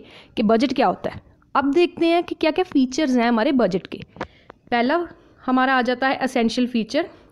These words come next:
Budget एक expression है जिसमें हम form का plan होता है, ठीक है। Plan के according हम हर चीज़ करते हैं।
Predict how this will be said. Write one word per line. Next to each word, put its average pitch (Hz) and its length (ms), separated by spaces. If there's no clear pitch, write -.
Budget 262 360
एक 359 160
expression 254 480
है 285 80
जिसमें 269 260
हम 311 80
form 254 360
का 302 120
plan 220 380
होता 214 180
है, 196 40
ठीक 226 120
है। 285 80
Plan 226 320
के 254 100
according 247 280
हम 262 140
हर 240 100
चीज़ 247 220
करते 233 260
हैं। 294 120